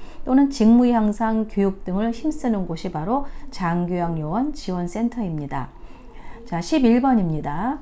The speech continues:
침상위 체위 변경을 하는 도중 대상자가 뒤에서 음란한 농담을 하며 껴안을 때 대처하는 방법은 일 번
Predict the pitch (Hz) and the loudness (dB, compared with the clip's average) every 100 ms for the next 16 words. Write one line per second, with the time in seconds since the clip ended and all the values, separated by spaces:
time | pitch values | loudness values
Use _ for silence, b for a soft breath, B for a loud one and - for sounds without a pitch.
0 | - - 330 339 349 302 294 285 - 339 | -12 -8 0 0 0 0 0 -2 0 2
1 | 330 294 247 220 214 233 220 180 160 160 | 2 2 2 0 0 0 2 0 -2 -4
2 | 196 277 - 180 185 196 185 165 151 220 | -2 -2 0 -2 0 0 -2 -2 -4 -2
3 | 202 202 233 240 240 247 - 220 240 262 | -2 -4 -2 0 0 -4 0 4 6 6
4 | 254 226 185 185 175 170 165 165 160 220 | 4 2 2 0 0 -2 -4 -4 -4 -2
5 | 208 165 156 254 302 B - 202 202 220 | -2 -4 -4 -6 -6 B -4 -4 -2 -2
6 | 190 190 170 156 156 151 175 160 156 B | -2 -2 -2 -4 -6 -4 -2 -2 -4 B
7 | B B 214 180 156 240 | B B -2 0 0 0